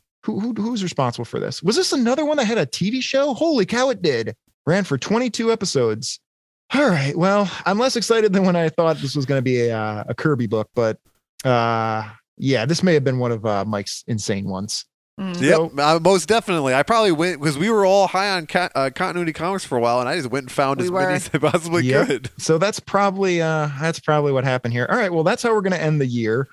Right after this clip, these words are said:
Speaker 1: Uh, God help us all, I guess.
Speaker 3: All right, and we're gonna end it in power.
Speaker 1: Yep. Shay, uh, do you got any closing plugs for us?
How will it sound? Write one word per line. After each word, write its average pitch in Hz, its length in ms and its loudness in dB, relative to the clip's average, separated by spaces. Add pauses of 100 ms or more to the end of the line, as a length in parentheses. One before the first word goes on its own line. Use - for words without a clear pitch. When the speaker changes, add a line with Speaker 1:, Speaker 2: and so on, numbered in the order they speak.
(180)
Speaker 1:
Uh, 117 180 0
God 156 260 2
help 233 200 0
us 226 100 0
all, 214 320 0 (240)
I 117 100 -2
guess. 98 420 -4 (140)
Speaker 3:
All 120 80 0
right, 147 300 0
and 123 140 -6
we're 170 80 -2
gonna 127 120 0
end 147 100 -2
it 170 80 -2
in 135 100 -10
power. 151 500 0
Speaker 1:
Yep. 143 340 -2 (220)
Shay, 233 440 0
uh, 190 180 0
do 202 60 -2
you - 20 -2
got 240 140 0
any 220 120 -2
closing 220 320 -2
plugs 202 260 -4
for 240 220 -2
us? - 320 -8